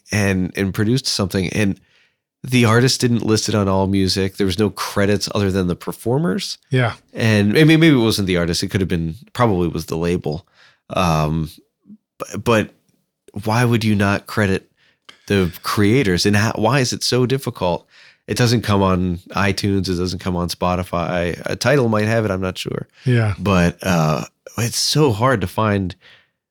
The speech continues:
Speaker 1: credits for stuff that you've worked on or other people have worked on.
Speaker 2: Yeah, I agree.
Speaker 1: So I think having that, and also for songwriting purposes and, and,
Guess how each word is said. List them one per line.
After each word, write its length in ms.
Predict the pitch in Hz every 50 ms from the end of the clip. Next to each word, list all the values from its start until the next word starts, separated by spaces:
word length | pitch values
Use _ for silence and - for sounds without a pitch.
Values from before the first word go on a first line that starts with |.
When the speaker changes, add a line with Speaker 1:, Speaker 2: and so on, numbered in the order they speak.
| _ _ _ _ _ _ _ _ _
Speaker 1:
credits 420 | - - - 120 117 113 98 - -
for 140 | - - 95
stuff 220 | - - 117 -
that 140 | 104 92 -
you've 400 | 104 98 90 87 85 - - -
worked 280 | 92 104 110 - -
on 120 | 92 85 90
or 140 | 98 104 107
other 180 | 113 123 131
people 280 | 110 - - 262 262 190
have 160 | 104 - -
worked 220 | - - - -
on. 160 | - - - -
Speaker 2:
Yeah, 260 | 120 117 107 95 85 - - -
I 60 | 110 107
agree. 120 | 101 104
Speaker 1:
So 380 | 110 110 113 107 104 101 101 98
I 120 | - 101
think 200 | 98 - 104 92
having 400 | - 98 104 110 101 95 90 87
that, 540 | 80 92 98 104 95 90 87 82 - - - - _ _ _ _ _ _ _ _ _ _ _ _
and 160 | - 104 101
also 320 | 98 98 101 - - 98 82
for 140 | - 87
songwriting 520 | 85 - - 87 85 85 82 80 80 82 80
purposes 680 | - - - - - - - - - - - - -
and, 260 | - - 50 52 52 - - _ -
and, 360 | - 76 76 64 69 71 -